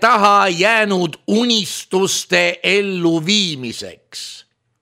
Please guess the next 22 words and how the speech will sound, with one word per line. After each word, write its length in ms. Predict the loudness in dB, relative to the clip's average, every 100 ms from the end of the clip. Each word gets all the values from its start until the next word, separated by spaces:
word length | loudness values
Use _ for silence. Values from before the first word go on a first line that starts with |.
| _ _ _ _ _ _ _ _ _ _
Teame 500 | 0 2 2 0 -2
ju 260 | 0 0 2 0 0 -6 0
ajakirjandusest 1120 | 4 6 4 2 0 2 2 0 -2 -4 -2
ja 100 | -2 0
ega 200 | 0 0
leht 320 | -2 -4 -4
ei 320 | -4 -4 -8 -4
valeta, 540 | 0 0 -2 -4 -4
et 180 | -4 -8 _ -20 _ -16
rahvas 920 | -6 0 4 6 6 4 4 2 4
on 160 | 0 0
meil 200 | 0 2
põhjamaiselt 1120 | 2 2 4 2 4 2 0 0 0 0 -4 _
töökas 800 | 4 6 6 2 -6 -10 -10 -10 -20 -20 _
ja 180 | 0 0 -2 -2
usin. 640 | 2 2 0 -2 -4 -8 -12 -20 -20 -14
No 120 | -10
ja 160 | -6 -6
et 120 | -6
seda 240 | -4 -4 -2
väljendada, 760 | -2 -2 -2 -4 0 0 2 -2
sõidetaksegi 960 | -6 -8 -12 -12 -10 -10 -8 -10 -12